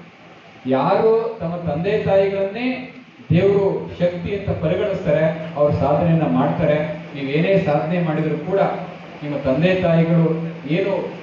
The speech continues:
ಆ, ನಿಮ್ಮನ್ನು ನೋಡ್ಕೊಂಡು ಸಾಕಿರ್ತಾರೆ, ಅವ್ರ ಬಗ್ಗೆ ಅಪಾರವಾದಂಥ ಪ್ರೀತಿ ಗೌರವನ ಇಟ್ಕೊಳ್ಳಿ ಅಂತ ಹೇಳ್ತಾ, ಒಳ್ಳೆಯ ಗುರಿಯನ್ನು ಹಾಕಿಕೊಂಡು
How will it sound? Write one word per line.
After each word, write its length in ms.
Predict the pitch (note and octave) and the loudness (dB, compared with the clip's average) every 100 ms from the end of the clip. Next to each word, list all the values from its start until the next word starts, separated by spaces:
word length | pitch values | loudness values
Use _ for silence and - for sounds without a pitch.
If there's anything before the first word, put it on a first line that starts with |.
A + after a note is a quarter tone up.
| - - - | -16 -16 -6
ಆ, 140 | D3+ D3 | 0 2
ನಿಮ್ಮನ್ನು 300 | D3+ D3 C#3+ | 2 0 2
ನೋಡ್ಕೊಂಡು 680 | D#3+ F3+ E3+ E3+ E3 E3 E3 | 4 4 4 4 4 2 2
ಸಾಕಿರ್ತಾರೆ, 840 | E3 - F#3+ E3 D3+ D3+ - - - - | 2 2 0 2 2 2 0 -8 -10 -2
ಅವ್ರ 260 | C#3+ D3+ | 2 4
ಬಗ್ಗೆ 160 | D3 D#3 | 2 4
ಅಪಾರವಾದಂಥ 840 | B2+ B2 E3+ F3 E3+ D#3+ D3 - | 2 2 2 4 4 2 0 -2
ಪ್ರೀತಿ 600 | D3 - D3+ F3 E3+ D#3+ | -4 -2 -2 -2 0 0
ಗೌರವನ 420 | D3 C#3 D3+ D3 C#3 | 0 2 2 2 0
ಇಟ್ಕೊಳ್ಳಿ 540 | C3 B2+ E3+ D#3+ D3+ | -2 0 4 4 4
ಅಂತ 100 | D#3 | 0
ಹೇಳ್ತಾ, 380 | C#3+ C3+ D3+ D3+ - - - - | -2 -4 -4 -4 -6 -12 -16 -6
ಒಳ್ಳೆಯ 340 | B2+ D3+ F3 D#3+ | 0 4 4 4
ಗುರಿಯನ್ನು 440 | D3 E3 E3+ D#3 | 2 2 2 2
ಹಾಕಿಕೊಂಡು 640 | C#3 D3+ - D3 D3 E3 | 0 -2 0 2 2 0